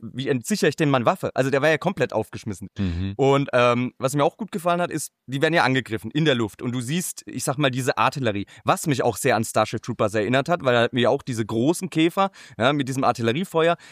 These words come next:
Speaker 1: das haben wir halt auch und diese Armee wird schon dezimiert, aber du siehst als Zuschauer und Zuschauerin, du siehst noch gar nicht den Feind, du weißt noch gar nicht, mit wem du's zu tun hast.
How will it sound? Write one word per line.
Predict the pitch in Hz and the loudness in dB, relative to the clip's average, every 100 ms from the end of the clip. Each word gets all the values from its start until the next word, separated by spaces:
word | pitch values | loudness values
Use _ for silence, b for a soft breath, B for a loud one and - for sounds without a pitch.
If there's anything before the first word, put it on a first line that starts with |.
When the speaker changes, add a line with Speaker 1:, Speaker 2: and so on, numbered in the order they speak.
| B | B
Speaker 1:
das | 127 | 0
haben | 151 156 | 0 0
wir | 139 | 2
halt | 120 - | 0 0
auch | - 143 | 0 0
und | 123 | -2
diese | 127 120 - | -2 0 2
Armee | 117 143 196 285 | 2 2 0 -2
wird | 135 185 | -2 -2
schon | - 160 147 | 0 0 0
dezimiert, | 165 - 147 170 170 175 - | 0 0 0 2 2 2 2
aber | 139 | -2
du | 131 | -2
siehst | 127 196 269 - | 0 0 0 0
als | 131 117 - | 0 0 -4
Zuschauer | 254 302 156 104 85 - | -6 -4 0 2 2 -2
und | 107 | -6
Zuschauerin, | 220 - 117 92 - b | -4 0 0 -2 -10 b
du | 131 | -4
siehst | 127 196 | -2 0
noch | 151 - | -2 2
gar | 120 | 0
nicht | - | 0
den | 98 | -6
Feind, | - 180 123 - | -6 -8 -6 -6
du | 117 | -2
weißt | 113 175 - | 0 0 -2
noch | 233 - | -6 0
gar | 160 180 | 2 2
nicht, | 214 190 | 0 -4
mit | 143 | 0
wem | 151 233 | 0 2
du's | 156 - | 0 -2
zu | 113 | -10
tun | - 101 80 | -8 -8 -8
hast. | 65 | -12